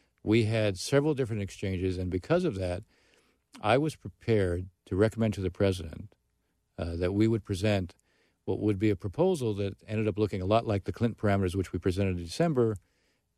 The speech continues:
the end of September. Instead, the Second Intifada broke out. And, you know, it, while it didn't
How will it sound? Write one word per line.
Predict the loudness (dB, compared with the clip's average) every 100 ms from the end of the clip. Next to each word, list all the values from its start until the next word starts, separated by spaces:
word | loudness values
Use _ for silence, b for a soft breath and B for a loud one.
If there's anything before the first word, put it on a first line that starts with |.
| _
the | 0 2
end | 2 2
of | 0
September. | -2 -4 -4 -4 -6 -12 _ _ _ _ _ -4
Instead, | -4 2 4 6 4 -2 -8 _ _ _
the | -6
Second | -2 0 0
Intifada | 0 0 2 0 -2
broke | -6 -6
out. | -10 -10 -16 _ _ _ _ _ _
And, | -2 0 0 -2 -8 _ _ _ _ _ _ _ _ _ -20 _ _ -12
you | -8
know, | -4 -4
it, | -6 _ _ _ _
while | 0 4 4
it | 0 _
didn't | 2 2